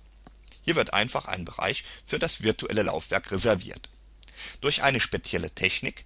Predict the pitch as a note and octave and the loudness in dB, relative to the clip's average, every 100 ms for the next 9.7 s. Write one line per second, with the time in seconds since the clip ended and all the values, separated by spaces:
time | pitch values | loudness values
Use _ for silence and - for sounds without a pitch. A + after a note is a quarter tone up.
0 | - A#2 - F#2+ G2+ C3+ - C3 - F#2+ | -10 -8 -6 0 4 4 2 -2 0 4
1 | F#2+ - G#2 G2+ F2 - - F2 - - | 4 4 2 2 2 -2 -4 -6 -4 -6
2 | F2 G#2+ A#2+ C3 G#3+ - - - - - | -6 -2 2 2 0 -6 -14 -12 2 2
3 | B3 A#2+ - - - - F#2 G2 A#2+ - | 6 4 4 -4 -6 -6 4 6 6 4
4 | A#2+ - - C3+ B2 D3+ F#3+ F3+ - C3 | 4 4 0 0 2 2 2 -2 -2 -4
5 | C#3+ E3+ G#2+ G#2 - F2 F2+ - D#3 - | -2 0 0 0 -4 -4 -4 -4 -8 -10
6 | - A#2 A2 G#2+ B2 E3+ D#3+ D#3 B2+ E3+ | -2 0 2 4 4 4 0 0 0 0
7 | D#3+ A#2 - - F#2+ D#2+ G2+ - - - | 2 2 0 2 2 4 2 0 -14 -8
8 | A#2 G2+ A#2 C#3+ D#3 D3 D3 D3+ - G#2+ | -4 0 2 2 2 -2 -2 -2 -2 -4
9 | - F2 B2+ - - - - | -4 -6 -2 -2 -4 -8 -12